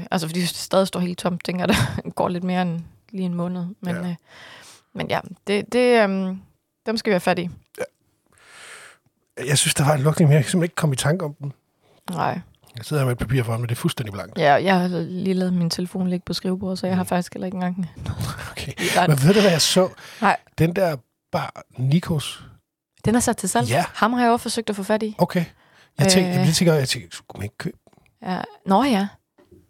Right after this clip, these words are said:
Speaker 1: kan jo ændre lidt i konceptet.
Speaker 2: Ja, ja, ja, ja. Men,
Speaker 1: Lave
Speaker 2: men
Speaker 1: en, ja. Jo, men det er fedt lokale. Og det
Speaker 2: jeg
Speaker 1: ligger jo
Speaker 2: synes, det er ret
Speaker 1: genialt.
Speaker 2: fedt.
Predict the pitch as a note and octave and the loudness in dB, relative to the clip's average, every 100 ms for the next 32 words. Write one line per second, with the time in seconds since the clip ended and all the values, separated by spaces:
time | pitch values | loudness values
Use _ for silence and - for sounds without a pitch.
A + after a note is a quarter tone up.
0 | - F3+ - A3+ A#3 G#3 G3 F3 - F3 | 0 2 4 4 4 4 2 -2 -2 -4
1 | - D3 F3+ - - B2+ F3 F3+ F3 D3 | -4 -10 -10 -14 0 4 6 8 6 4
2 | F2+ G#2 G2 A#2+ - F#3 F3+ F#3 E3+ F3 | -2 -6 -6 -6 -4 -2 0 0 0 -2
3 | - _ - E3+ E3+ - - E3 - - | -6 _ -4 -2 -2 -4 -4 -2 -2 0
4 | G#3 E3 D3+ E3+ E3+ - _ A2 - C#3+ | 0 0 -2 -2 -2 -8 _ -8 0 2
5 | D#3+ D#3+ E3+ D#3+ D#3+ D#3 F#3+ - E3 F3 | 2 2 4 4 6 4 2 0 0 2
6 | E3+ E3 D3 C3 F#3 - | 2 2 2 2 0 -4